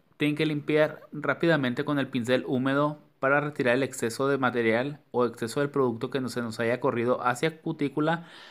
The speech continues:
o hacia la, hacia los laditos de la carnita para que no haya levantamientos. Aquí vamos a poner la mezcla de Rose Gold, que es el pétalo de rosas, y esta de igual manera la vamos a hacer hasta el número siete, pero esta va a ser de este to-,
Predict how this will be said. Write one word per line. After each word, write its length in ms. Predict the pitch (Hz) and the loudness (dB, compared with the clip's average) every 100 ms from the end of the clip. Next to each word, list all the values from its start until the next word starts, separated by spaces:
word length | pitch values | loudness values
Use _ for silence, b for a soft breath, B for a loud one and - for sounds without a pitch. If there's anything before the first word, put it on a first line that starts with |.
| B | B
o 140 | - 131 | 6 8
hacia 280 | 131 123 120 | 8 6 4
la, 200 | 117 113 | 6 4
hacia 520 | - 120 117 117 120 | 2 0 0 0 -2
los 200 | 117 117 | -2 0
laditos 460 | 113 110 110 131 | 2 2 0 -4
de 120 | 135 135 | 0 2
la 580 | 131 123 113 104 98 95 101 _ _ - | 4 4 2 0 -2 -6 -14 _ _ -4
carnita 640 | 113 113 113 117 156 156 | 0 0 -2 -2 -4 0
para 160 | 135 123 | 0 0
que 100 | 131 | -2
no 200 | 120 123 | 2 2
haya 180 | 131 | 2
levantamientos. 840 | 131 131 117 110 104 107 104 92 - B B B B | 2 2 0 -2 -2 -4 -6 -14 -18 B B B B
Aquí 240 | 127 123 165 | 0 4 4
vamos 220 | 180 202 | 4 2
a 80 | 202 | 0
poner 220 | 147 131 | 2 2
la 120 | 147 | 2
mezcla 340 | 151 143 160 | 2 -2 4
de 140 | 151 143 | 6 6
Rose 300 | 123 135 131 | 4 0 2
Gold, 300 | 135 160 196 - _ _ _ _ - | 2 2 -2 -12 _ _ _ _ -2
que 200 | 139 131 | 2 4
es 120 | 127 | 4
el 140 | 139 | 0
pétalo 440 | - 131 127 139 139 | 0 0 2 4 4
de 100 | 123 | 4
rosas, 500 | 120 120 170 185 - B B B B | 4 2 0 -2 -6 B B B B
y 120 | 156 | 6
esta 320 | 160 160 185 | 6 6 2
de 80 | 185 | 2
igual 180 | 156 135 | 2 2
manera 300 | 143 143 147 | 2 2 6
la 80 | 143 | 4
vamos 180 | 139 | 4
a 40 | 139 | -2
hacer 200 | 135 131 | 0 0
hasta 140 | 135 | 2
el 80 | 131 | 0
número 260 | 120 143 123 | 2 2 2
siete, 540 | 143 143 160 156 - _ | 0 0 0 -2 -4 _
pero 300 | 147 135 131 | 2 4 4
esta 300 | 156 147 160 | 0 0 0
va 100 | 143 | 2
a 40 | 139 | 0
ser 500 | 151 151 156 151 - | 0 0 -2 -8 -6
de 220 | 143 131 | 0 2
este 280 | 127 123 143 | 2 0 -2
to-, 460 | - 143 143 120 | 0 2 2 2